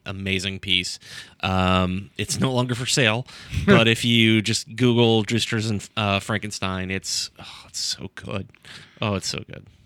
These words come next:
Speaker 2: Yeah, he did. Um, I was showing Steve as well. He did a Creature from the Black Lagoon, like, special print for, like, a comic shop. It's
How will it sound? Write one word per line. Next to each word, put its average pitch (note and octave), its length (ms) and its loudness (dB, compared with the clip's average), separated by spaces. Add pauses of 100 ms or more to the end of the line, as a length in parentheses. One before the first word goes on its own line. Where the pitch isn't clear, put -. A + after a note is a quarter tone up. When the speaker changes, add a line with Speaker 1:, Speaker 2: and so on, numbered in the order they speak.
(120)
Speaker 2:
Yeah, D#3+ 160 6
he E3 120 8
did. E3+ 180 6
Um, C#3 200 4
I C#3 80 4
was C3 100 4
showing B2+ 240 8
Steve B2 180 2
as A2 100 -2
well. A2+ 100 0
He A#2 40 2
did A#2+ 140 2
a G#2+ 40 -4
Creature A#2 280 -2
from A#2+ 100 0
the G#2+ 60 0
Black A2+ 260 -2
Lagoon, A2 380 2
like, G#2+ 140 -4
special A2+ 300 -2
print A2 360 -2
for, A#2 100 -2
like, G#2+ 140 -4
a - 20 -16
comic G#2+ 320 -4
shop. F#2+ 320 -2
It's - 280 -2